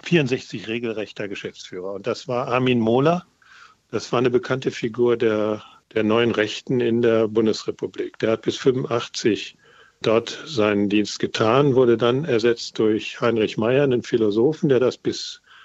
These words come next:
letztes Jahr gemacht hat. Und dann ist der Marcel Lepper berufen worden. Das ist eine Stiftung zur Förderung der Wissenschaften. Also die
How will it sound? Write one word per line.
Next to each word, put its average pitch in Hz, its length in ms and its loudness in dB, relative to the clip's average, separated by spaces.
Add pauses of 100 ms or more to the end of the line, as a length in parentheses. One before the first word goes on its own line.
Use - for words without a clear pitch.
(260)
letztes - 420 0
Jahr 131 120 2
gemacht 123 460 -2
hat. 143 180 0
Und 123 220 0
dann 135 180 0
ist 131 460 -4
der 113 80 0
Marcel 117 360 0
Lepper 113 280 2
berufen 104 540 0
worden. 101 200 2
Das 117 140 2
ist - 60 0
eine 165 120 4
Stiftung 175 420 0
zur 147 180 0
Förderung 151 380 2
der 131 200 0
Wissenschaften. - 760 -10
Also 113 320 -2
die 107 380 0